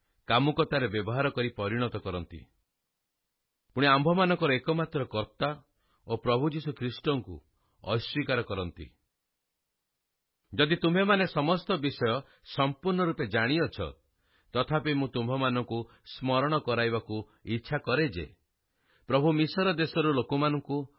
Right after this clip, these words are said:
ଉଦ୍ଧାର କଲେ, ଆଉ ଯେଉଁମାନେ ଅବିଶ୍ୱାସ କଲେ, ପରେ ସେମାନଙ୍କୁ ବିନାଶ କଲେ। ପୁଣି ଯେଉଁ ଦୂତମାନେ ଆପଣା ଆପଣା ଉଚ୍ଚ ପଦ ନ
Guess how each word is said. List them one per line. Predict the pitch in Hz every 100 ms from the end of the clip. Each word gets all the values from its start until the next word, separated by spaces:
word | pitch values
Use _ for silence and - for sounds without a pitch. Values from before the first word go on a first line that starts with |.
| -
ଉଦ୍ଧାର | 104 90 127 117
କଲେ, | - 80 78 _ _ _ _ _ _ _ _ _ _ _ _ _ _
ଆଉ | 123 123
ଯେଉଁମାନେ | 139 175 196 185
ଅବିଶ୍ୱାସ | 156 139 175 254 170
କଲେ, | 170 113 104 120 _ _ _ _ -
ପରେ | 131 143
ସେମାନଙ୍କୁ | 127 127 127 123 107 131 127 _
ବିନାଶ | 85 107 107 107 -
କଲେ। | 92 78 67 _ _ _ _ _ _ _ _ _ _ _ _ _ _ _ _ _ _ _ _ _ -
ପୁଣି | 170
ଯେଉଁ | 175 185
ଦୂତମାନେ | 147 151 196 196 190
ଆପଣା | 143 - 165
ଆପଣା | 156 156 151
ଉଚ୍ଚ | 123 120 -
ପଦ | 165 147 131
ନ | 139